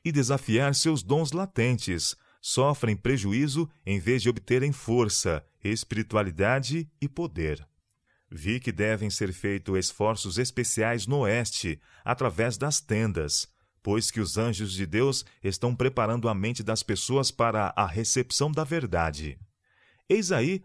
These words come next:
a razão por que Deus influenciou alguns adventistas a se mudarem do leste para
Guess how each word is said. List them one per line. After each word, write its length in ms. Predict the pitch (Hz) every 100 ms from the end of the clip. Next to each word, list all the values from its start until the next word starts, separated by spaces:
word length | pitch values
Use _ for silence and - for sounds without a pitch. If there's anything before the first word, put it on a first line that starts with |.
| _
a 140 | - 120
razão 260 | 98 127
por 140 | 147 131
que 140 | 117
Deus 360 | 95 127 123 -
influenciou 640 | 175 180 147 127 123 117
alguns 360 | 110 90 120 107
adventistas 840 | 110 95 92 113 170 - 90 - - -
a 80 | 107
se 180 | - 165
mudarem 460 | 135 101 107 104
do 140 | 107 147
leste 540 | 104 156 - 180 180 - -
para 360 | 117 127 135